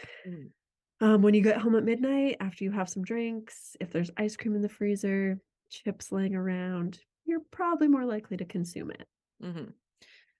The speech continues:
Speaker 1: And with that too, I find that having a plan for the next day is really good. So having meal
Speaker 2: Oh my
Speaker 1: prep
Speaker 2: God.
Speaker 1: done for the next day,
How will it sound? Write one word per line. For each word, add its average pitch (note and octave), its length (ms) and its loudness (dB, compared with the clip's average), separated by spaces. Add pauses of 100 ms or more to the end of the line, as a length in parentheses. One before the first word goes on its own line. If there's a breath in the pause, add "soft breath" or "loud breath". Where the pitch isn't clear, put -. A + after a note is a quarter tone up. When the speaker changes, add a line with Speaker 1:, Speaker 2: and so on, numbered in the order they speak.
(120)
Speaker 1:
And G3+ 140 -4
with G3+ 160 -2
that A3 200 0
too, F#3 260 -2
I G3 100 -2
find F#3 280 -6
that F3 100 -8
having F3 400 -6
a F3+ 60 -12
plan E3 420 -10
for F3+ 140 -8
the D#3+ 80 -10
next D#3 360 -10
day D#3+ 120 -2
is D3+ 160 -6
really C#3+ 240 -6
good. A2 240 -8
So D#3 160 -8
having D#3 420 -6
meal D#3 180 -6
Speaker 2:
Oh G3 40 -4
my F#3+ 100 -6
Speaker 1:
prep D#3+ 60 -8
Speaker 2:
God. - 160 -14
Speaker 1:
done D#3+ 300 -4
for F#3+ 180 -4
the F#3+ 100 -4
next F#3 360 -6
day, E3 500 -2